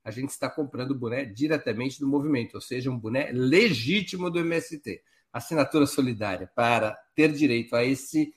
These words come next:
brinde pode ser feita no endereço operamundi ponto com ponto B R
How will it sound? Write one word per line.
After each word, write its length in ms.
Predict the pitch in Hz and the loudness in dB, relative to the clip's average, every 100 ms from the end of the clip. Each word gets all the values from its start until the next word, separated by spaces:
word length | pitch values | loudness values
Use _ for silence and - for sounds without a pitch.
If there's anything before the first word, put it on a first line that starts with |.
| _ | _
brinde 560 | 131 180 226 226 220 - - _ | 6 10 10 8 4 0 -8 _
pode 220 | 214 214 | 4 6
ser 160 | - 196 | 4 2
feita 420 | - 165 160 170 | 2 2 2 2
no 80 | 160 | 0
endereço 600 | 170 151 139 143 - 117 | 2 4 6 4 0 -2
operamundi 600 | 117 156 139 135 139 143 | 0 2 4 4 4 2
ponto 340 | - 135 135 _ | 0 -4 -4 _
com 200 | 127 127 | -6 -6
ponto 300 | 113 117 143 | -6 -6 -2
B 140 | 131 | 4
R 420 | 127 147 139 151 | 6 8 6 -2